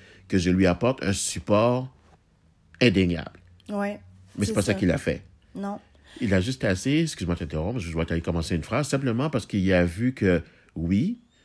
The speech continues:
Speaker 1: il y a eu le décès de la pauvre autochtone à Joliette. Évidemment, les médias ont pris ça, ça part-, c'est parti comme une traînée de poudre dans les médias sociaux, à la radio, à la télévision.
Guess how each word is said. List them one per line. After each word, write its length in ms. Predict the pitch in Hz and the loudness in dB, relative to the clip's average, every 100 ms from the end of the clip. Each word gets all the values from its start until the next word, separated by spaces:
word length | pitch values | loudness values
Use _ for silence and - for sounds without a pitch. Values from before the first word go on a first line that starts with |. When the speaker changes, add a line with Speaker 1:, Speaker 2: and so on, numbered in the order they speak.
| _ _ _ | _ _ _
Speaker 1:
il 80 | - | -2
y 60 | 92 | 2
a 80 | 87 | 4
eu 380 | 90 104 117 - | 4 4 2 -2
le 240 | 90 90 | 0 0
décès 600 | 82 87 78 104 104 117 120 | 2 -2 0 -2 -2 -4 -4
de 160 | 87 | -2
la 160 | 82 78 | 0 -2
pauvre 340 | - 104 101 95 | 0 -2 0 -2
autochtone 560 | 90 85 - 98 87 | -2 -2 -2 0 -2
à 140 | - 90 | -2 -4
Joliette. 600 | 85 76 78 80 - - _ _ _ - | -2 -2 0 -2 -6 -20 _ _ _ -2
Évidemment, 600 | 107 104 92 92 107 92 | 0 2 2 4 2 0
les 140 | 76 | 2
médias 340 | 95 87 85 110 | 2 2 2 0
ont 80 | 90 | -2
pris 160 | - | -6
ça, 380 | 78 92 85 - _ | -4 0 0 -4 _
ça 380 | - - 85 - _ _ _ - | -8 -2 -2 -4 _ _ _ -2
part-, 160 | 110 | -2
c'est 160 | - 117 | -2 -4
parti 220 | - 107 - | -2 -4 -4
comme 140 | 120 | -4
une 40 | |
traînée 280 | 90 120 101 | -2 0 0
de 40 | 92 | 0
poudre 300 | - 113 101 - - _ | 0 0 -2 -8 -20 _
dans 140 | - 123 | 0 4
les 80 | 143 | 4
médias 200 | 113 107 | 2 0
sociaux, 460 | 98 71 90 110 - _ _ _ | -2 -2 -2 -2 -6 _ _ _
à 100 | 131 | 2
la 80 | 131 | 4
radio, 460 | 107 80 76 95 - | 2 -2 -2 -4 -4
à 60 | - | -6
la 40 | |
télévision. 640 | 95 87 80 78 85 107 | -4 -4 -4 -2 -2 -2